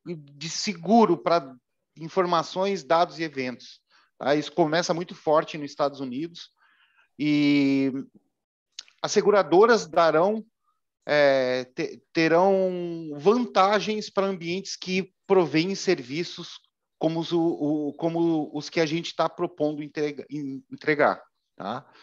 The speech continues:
Isso é fato, isso é informação. Então, isso, e, e muito em breve a gente vai ver acontecer aqui também no cenário Brasil, né? Isso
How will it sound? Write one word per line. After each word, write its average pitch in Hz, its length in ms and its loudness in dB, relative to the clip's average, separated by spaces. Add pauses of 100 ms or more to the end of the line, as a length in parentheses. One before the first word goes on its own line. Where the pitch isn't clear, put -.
(140)
Isso 127 160 -4
é 175 60 2
fato, 165 340 2
isso 143 120 -8
é 147 60 -2
informação. 175 800 -4 (680)
Então, 135 300 4
isso, 156 200 0
e, 165 40 4
e 160 200 0
muito 190 320 2
em 254 120 4
breve 170 400 4
a 180 40 -2
gente 170 260 -12
vai 165 200 -2
ver 147 640 -6 (320)
acontecer 170 640 -2
aqui 196 220 -2
também 165 340 -2
no 196 100 -6
cenário 143 460 -2
Brasil, 143 560 0
né? 160 220 -6 (560)
Isso - 200 -20